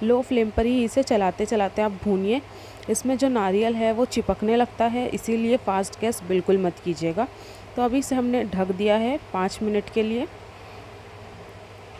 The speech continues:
और बस पाँच मिनट के बाद आप देख सकते हैं ये जो मसाला है वो भुनना शुरू हो चुका है। अब मैं इसमें ऐड कर दूँगी आधा छोटा चम्मच हल्दी पाउडर,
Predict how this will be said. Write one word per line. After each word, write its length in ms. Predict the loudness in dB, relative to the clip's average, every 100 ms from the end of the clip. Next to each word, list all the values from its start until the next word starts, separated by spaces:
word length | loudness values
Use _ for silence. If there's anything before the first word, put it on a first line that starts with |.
| -18 -18 -18 -18 -18 -16 -4
और 100 | -2
बस 280 | 0 0 0 -2
पाँच 280 | 0 0 0
मिनट 240 | 0 2
के 80 | 0
बाद 280 | 2 2 2
आप 80 |
देख 240 | 2 2 0
सकते 280 | -4 -2 0
हैं 280 | 2 0 -2 -4
ये 120 | 0 2
जो 140 | 2
मसाला 460 | 0 0 2 2 2
है 160 | 2
वो 120 | 2
भुनना 380 | 2 2 2 2
शुरू 340 | 0 2 2 4
हो 140 | 2
चुका 320 | 0 -2 0
है। 180 | 0 -4 -10 -16 -2
अब 100 | 2
मैं 140 | 2 2
इसमें 260 | 2 2
ऐड 100 | 2
कर 180 | 2 0
दूँगी 400 | 2 0 0 -2 -6 -18 -14 -2
आधा 260 | 0 2 4
छोटा 260 | 4 2
चम्मच 360 | 0 0 0 0
हल्दी 260 | 0 2
पाउडर, 460 | 2 2 4 2